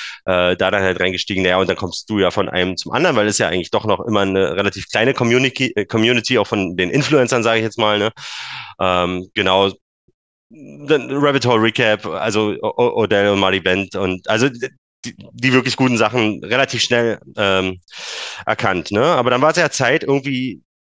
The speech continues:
zu sagen, okay, du kannst dich hier nicht nur berieseln lassen, du musst da auch noch ein bisschen jetzt Zeit investieren. Und mein Problem war halt, dass ich einfach vierzig Stunden die Woche arbeite und, und da die Zeit nicht wirklich hatte, hab halt auch me-,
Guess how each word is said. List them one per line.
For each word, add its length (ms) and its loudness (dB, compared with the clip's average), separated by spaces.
zu 120 -6
sagen, 180 4
okay, 160 0
du 60 -2
kannst 180 -2
dich 80 -4
hier 80 4
nicht 260 0
nur 140 2
berieseln 380 2
lassen, 180 2
du 60 2
musst 200 0
da 60 0
auch 180 -4
noch 100 0
ein 100 -4
bisschen 420 -2
jetzt 500 -6
Zeit 240 -2
investieren. 560 0
Und 500 2
mein 180 0
Problem 280 0
war 120 4
halt, 260 0
dass 120 -2
ich 120 -2
einfach 160 -2
vierzig 260 -4
Stunden 200 0
die 80 -2
Woche 160 2
arbeite 440 2
und, 200 -2
und 260 -6
da 140 2
die 120 -2
Zeit 220 -2
nicht 220 -6
wirklich 300 -4
hatte, 180 2
hab 120 0
halt 140 0
auch 120 -2
me-, 160 0